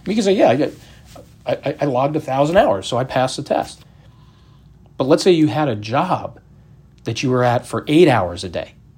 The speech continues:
and the job was paying you a certain amount of money, obviously, you would then be in a situation where you wouldn't pass the test of where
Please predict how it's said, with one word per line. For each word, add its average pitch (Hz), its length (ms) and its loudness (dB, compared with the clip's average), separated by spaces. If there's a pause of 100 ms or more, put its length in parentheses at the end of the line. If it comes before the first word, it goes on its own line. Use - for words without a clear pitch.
(760)
and 117 140 -4
the 113 60 -2
job 143 360 0
was 135 160 -2
paying 123 340 -2
you 117 160 -2
a 107 60 -4
certain 120 240 -2
amount 113 220 -4
of 107 40 -6
money, 104 400 -4 (380)
obviously, 101 680 -4 (1040)
you 135 140 -4
would 120 160 -2
then 165 260 2
be 160 100 4
in 131 80 2
a 127 60 -2
situation 123 600 -4
where 117 260 -2
you 131 180 -8
wouldn't 139 440 0
pass 131 400 -2
the 117 100 -6
test 117 580 -4
of 117 220 -6
where 120 320 -4